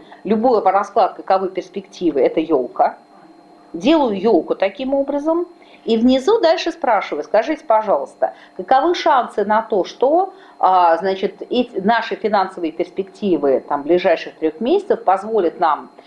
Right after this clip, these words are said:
э, и дальше, да, там, жить в том финансовом, да, ну, там, ритме, в котором мы живем сейчас?"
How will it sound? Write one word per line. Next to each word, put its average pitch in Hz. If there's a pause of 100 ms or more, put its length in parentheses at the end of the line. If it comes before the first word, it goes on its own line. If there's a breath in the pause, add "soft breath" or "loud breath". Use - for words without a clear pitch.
(200 loud breath)
э, -
и 233
дальше, 196
да, 254
там, 180
жить 202
в -
том 180
финансовом, 160
да, 156
ну, 170
там, 143
ритме, 175
в -
котором 156
мы 160
живем 156
сейчас?" -